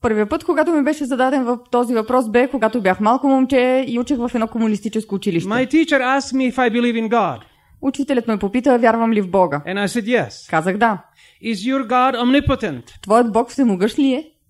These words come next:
Speaker 2: I said yes.
Speaker 1: Казах да.
Speaker 2: So then he says, can he create a stone so heavy that he cannot lift it up?
Speaker 1: След това той ме попита, ами, твоя Бог може ли да създаде толкова тежък камък, че самия той да не може да го вдигне?
Speaker 2: And I said yes.
Speaker 1: Казах да.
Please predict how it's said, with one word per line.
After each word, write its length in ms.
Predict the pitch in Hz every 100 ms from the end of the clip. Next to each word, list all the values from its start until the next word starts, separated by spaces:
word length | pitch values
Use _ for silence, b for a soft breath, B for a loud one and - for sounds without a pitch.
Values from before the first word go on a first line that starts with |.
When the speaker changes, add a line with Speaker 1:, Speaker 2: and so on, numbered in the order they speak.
| _ _ 156
Speaker 2:
I 80 | 156
said 420 | 226 214 247 160
yes. 160 | -
Speaker 1:
Казах 260 | 151 147 185
да. 260 | 254 220 143 _ _ _ _ _ _ _ -
Speaker 2:
So 140 | 247
then 160 | 269 285
he 120 | 285
says, 280 | - 254 254
can 300 | - 247 247 214
he 360 | 262 277 214 185 _ -
create 320 | 247 254 254
a 40 | 240
stone 340 | - 247 240
so 140 | 240 220
heavy 220 | 220 214
that 100 | 202
he 140 | 202 196
cannot 180 | 202 180
lift 220 | 180 170
it 80 | 175
up? 160 | 151
Speaker 1:
След 200 | 240 220
това 220 | - 240 240
той 160 | 226
ме 120 | 233
попита, 340 | 208 214 226 196
ами, 360 | 190 180 170 170
твоя 220 | 220 240
Бог 200 | 233 240
може 200 | 240 262
ли 60 |
да 100 | 277
създаде 380 | 330 311 262 262
толкова 340 | 262 254 240 233
тежък 320 | 247 233 214
камък, 340 | 214 226 277
че 100 | 285
самия 260 | - 233 226
той 160 | 220
да 80 | 208
не 60 | 196
може 240 | 190 196
да 80 | 175
го 100 | 175
вдигне? 360 | 156 143 143 143 _ 160
Speaker 2:
And 200 | 170 165
I 20 |
said 440 | 170 170 208 151
yes. 240 | 107 - -
Speaker 1:
Казах 260 | 165 185
да. 280 | 208 220